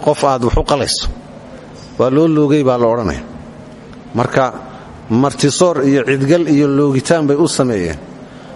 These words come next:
Faqaala, wuxuu yidhi nabigu, salawaatullaahi wasalaamu calayh, "Ka'annahum", waxaad mooddaa, reer Jaabir iyo qoyskani waxaad mooddaa, "calimuu", inay ogaadeen,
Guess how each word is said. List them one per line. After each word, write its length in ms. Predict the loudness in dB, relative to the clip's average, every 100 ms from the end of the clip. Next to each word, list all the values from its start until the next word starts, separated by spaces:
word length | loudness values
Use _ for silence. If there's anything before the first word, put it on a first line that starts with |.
| -6
Faqaala, 360 | -2 2 2 2
wuxuu 180 | 2 2
yidhi 240 | 4 4
nabigu, 280 | 4 2 2
salawaatullaahi 560 | 2 0 0 2 2 2
wasalaamu 300 | 2 0 0
calayh, 220 | 0 0
"Ka'annahum", 800 | -2 -2 0 2 2 2 2 2
waxaad 380 | 2 2 0 2
mooddaa, 460 | 2 2 2 2 0 -6 -12 -20 -20 -20 -20 -20 -12 0
reer 180 | 2 2
Jaabir 400 | 2 2 4 2
iyo 160 | 4 4
qoyskani 440 | 4 2 2 2
waxaad 280 | 2 2 2
mooddaa, 380 | 2 4 2 2
"calimuu", 440 | 2 2 2 2
inay 220 | 2 2 2
ogaadeen, 560 | 2 2 4 2 2